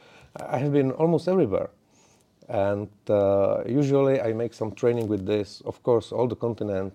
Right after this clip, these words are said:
uh, U S, Australia, uh, South America, the Brazil, let's say, Fl-, F-, oh, I have to say, uh, sorry to people from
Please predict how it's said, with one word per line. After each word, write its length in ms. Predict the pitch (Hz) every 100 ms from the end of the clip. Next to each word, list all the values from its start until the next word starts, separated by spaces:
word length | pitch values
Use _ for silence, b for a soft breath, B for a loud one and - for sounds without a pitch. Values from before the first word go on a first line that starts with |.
| -
uh, 200 | 107 101 98
U 280 | 117 127
S, 240 | 110 101 -
Australia, 840 | 123 123 - 117 107 98 95 90 B B B _
uh, 240 | 110 101 101
South 520 | - - 113 110 - -
America, 840 | 104 113 117 107 - 104 101 101 -
the 120 | 98
Brazil, 600 | 90 110 120 107 95 92 87 87
let's 260 | 95 - -
say, 140 | 92
Fl-, 400 | - - 107 -
F-, 200 | - - _ _
oh, 200 | 139 117 - b b -
I 120 | 120 113
have 200 | 127 -
to 80 | 113
say, 340 | - 113 117
uh, 440 | 113 110 110 107 104
sorry 380 | - - 113 101
to 160 | -
people 320 | - 104 -
from 380 | 98 107 101 101